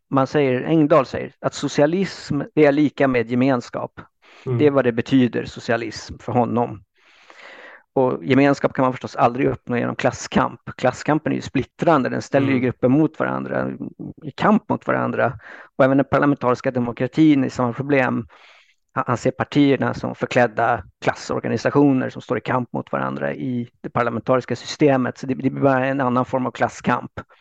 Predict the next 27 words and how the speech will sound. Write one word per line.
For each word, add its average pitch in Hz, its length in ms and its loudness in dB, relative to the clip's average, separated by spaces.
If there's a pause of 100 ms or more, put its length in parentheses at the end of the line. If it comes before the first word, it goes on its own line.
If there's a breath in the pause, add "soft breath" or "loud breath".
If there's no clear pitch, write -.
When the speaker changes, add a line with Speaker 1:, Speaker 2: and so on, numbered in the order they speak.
(720 loud breath)
Speaker 1:
Så - 120 -2
han 143 60 4
är, 143 80 2
liksom, 139 200 0
både 143 260 2
emot, 135 560 -2 (1160)
eh, - 140 -10
kommunismen 151 760 0
och 127 60 -8
klasskampen 139 920 -2
och - 260 0 (140)
emot 131 240 0
den 120 120 -2
parlamentariska 120 760 -2
demokratin, 123 840 -2 (380 soft breath)
som 127 200 -2
är 123 140 0
en, 117 340 -4
en 127 120 -4
form 175 300 4
av 117 60 4
klasskamp. - 520 -10 (920 loud breath)
Och - 80 0
man 139 120 6
är 147 60 0
också - 300 0
emot 131 380 2